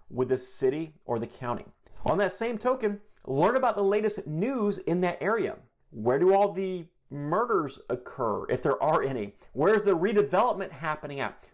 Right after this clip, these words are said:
Where's the new construction happening? Where is that new Amazon distribution center that everybody's talking about going in at? What roadways are scheduled to be widened?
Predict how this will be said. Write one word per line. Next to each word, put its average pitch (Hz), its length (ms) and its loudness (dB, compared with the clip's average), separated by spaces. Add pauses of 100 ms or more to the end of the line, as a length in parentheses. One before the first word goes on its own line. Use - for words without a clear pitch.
Where's 202 280 4
the 214 100 -2
new 190 280 0
construction 208 800 -4
happening? 120 480 -6 (300)
Where 208 280 4
is 202 120 -2
that 190 260 2
new 226 340 -2 (260)
Amazon 220 560 0
distribution 214 680 -4
center 185 380 -2 (240)
that 160 120 2
everybody's 180 380 2
talking 233 340 -2
about 156 300 -2
going 170 280 0
in 254 140 -6
at? 160 240 -6 (840)
What 151 380 2
roadways 170 640 0 (500)
are 123 120 -2
scheduled 127 400 -2
to - 80 -10
be 120 120 -2
widened? - 460 -6